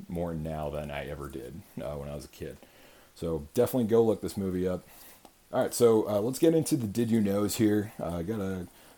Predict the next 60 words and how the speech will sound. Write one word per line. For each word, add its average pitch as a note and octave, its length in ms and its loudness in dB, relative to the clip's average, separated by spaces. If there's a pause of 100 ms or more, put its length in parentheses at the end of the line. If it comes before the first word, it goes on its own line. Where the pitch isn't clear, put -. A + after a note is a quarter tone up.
(140)
couple E3 280 2
interesting A#2+ 360 0
ones A#2 180 0
for A#2 140 4
you. G#2+ 40 6
There G2 100 4
wasn't D3 280 2
that C#3+ 120 2
many C3+ 200 2
to F2+ 80 -2
choose G2 340 -2
from, B2 380 -2 (260)
uh, G2+ 160 -6
unfortunately, A#2 680 -2 (280)
but, F2 260 -4 (540)
uh, E2+ 300 -6
you F#2 80 0
know, C#3 200 -2
we're E2+ 180 2
at D#2+ 120 -2
the E2+ 240 -2
mercy F2 380 -2
of E2+ 240 -2
I F2 180 -4
M F#2+ 120 -2
D F#2 120 -2
B E2+ 160 -4
for E2+ 120 -8
that E2 180 -6
one. F#2+ 140 -8 (440)
Uh, - 120 -4
so - 120 -2
the G#2 60 0
first, D#3 240 2
did C#3 160 2
you B2 60 2
know, A#2 220 2
a F#2+ 120 0
lot B2 240 0
of D#3+ 60 0
the D#3 40 2
movie C3 320 2
was G#2+ 220 2
improvised A2+ 600 0
and E2+ 100 -4
a E2 40 -2
lot E2+ 120 0
of E2+ 80 -2
the E2 40 -4
gags G#2+ 380 -2
were A#2+ 80 2
pitched - 260 0
by F#2+ 140 2
the F2+ 100 4
actors F2+ 320 -2
on E2+ 140 2
the D#2+ 80 -2
day E2 240 -2
of D#2+ 120 -4
shooting? A2 400 2